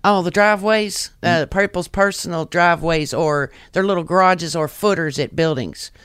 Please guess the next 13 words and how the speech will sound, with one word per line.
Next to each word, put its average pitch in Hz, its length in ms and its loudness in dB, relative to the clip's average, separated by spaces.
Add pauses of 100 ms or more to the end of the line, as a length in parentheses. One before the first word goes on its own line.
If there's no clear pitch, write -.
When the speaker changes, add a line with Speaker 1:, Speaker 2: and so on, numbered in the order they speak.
(160)
Speaker 1:
Like 180 200 2
Speaker 2:
Okay. 202 80 4
Speaker 1:
they're 196 100 4
getting 190 240 0
ready 175 200 -2
to 156 80 -4
start 165 300 2
a 147 40 -2
big 147 260 -2
mall 143 380 2
or 107 80 -4
something. 87 460 -10
Speaker 2:
Mm-hmm. 98 200 -2